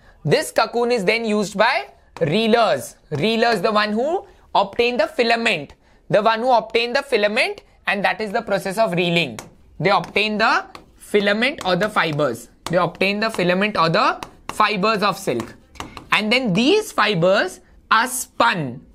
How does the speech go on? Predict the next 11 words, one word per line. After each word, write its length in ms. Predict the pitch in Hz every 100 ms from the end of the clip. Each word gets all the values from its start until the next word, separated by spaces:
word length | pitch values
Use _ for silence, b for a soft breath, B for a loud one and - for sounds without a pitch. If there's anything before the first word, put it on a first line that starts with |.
| _ 160
These 320 | 220 294 -
fibers 420 | 196 185 190 214
are 160 | 208 190
spun 340 | - 196 226
by 140 | 208
the 120 | 180 185
process 340 | 165 170 165
of 120 | 180
spinning 600 | - - 175 180 277 381 b b b
into 560 | 190 185 175 247 370 440 - _
silk 460 | - - 196 185